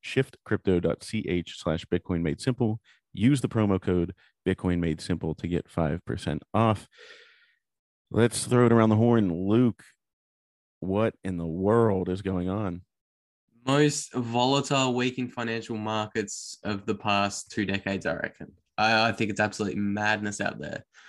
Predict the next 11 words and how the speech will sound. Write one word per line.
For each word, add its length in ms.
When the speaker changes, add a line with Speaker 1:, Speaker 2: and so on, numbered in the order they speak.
Speaker 2:
I 140
think 400
the 60
mortgage-backed 600
security 500
market 480
went 300
no 260
bid 480
last 360
Friday 560